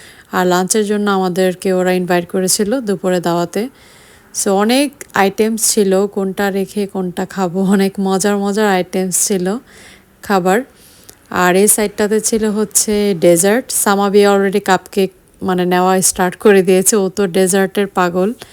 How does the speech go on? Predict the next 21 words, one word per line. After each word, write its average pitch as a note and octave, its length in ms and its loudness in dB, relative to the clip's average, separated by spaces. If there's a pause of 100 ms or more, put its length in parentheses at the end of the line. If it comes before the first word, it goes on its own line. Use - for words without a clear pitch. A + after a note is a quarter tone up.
(500)
যেখানেই A3+ 480 0
যায় A3 280 2
মানে F#3 260 0
ওর F3+ 200 2
প্রথমে G3 540 -2
আগেই F#3+ 360 0
ডেজার্ট F#3+ 440 2
খেতে G3 240 -4
হবে। F#3 400 -4 (960)
তো G#3+ 80 -2
যাই G#3+ 280 4
হোক, A#3 220 2
এই G3+ 180 4
হচ্ছে G#3+ 340 -2
আইরিন F#3+ 380 2
আর F#3 140 0
পলি G#3+ 580 2
আর F#3+ 160 0
ভাইয়ারা, F3+ 640 0 (380)
ওদের F#3 220 2
হাজব্যান্ড। F#3 500 0